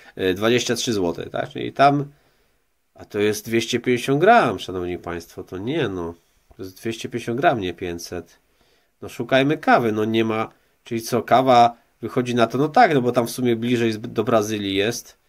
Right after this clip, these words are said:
No to kawa tam dwa razy tańsza.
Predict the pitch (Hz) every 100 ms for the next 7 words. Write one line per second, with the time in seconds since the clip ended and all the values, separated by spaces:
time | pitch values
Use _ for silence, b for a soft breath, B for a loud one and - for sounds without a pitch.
0 | _ _ _ _ _ - 107 101 110 120
1 | 120 117 110 113 110 113 117 110 101 -
2 | 165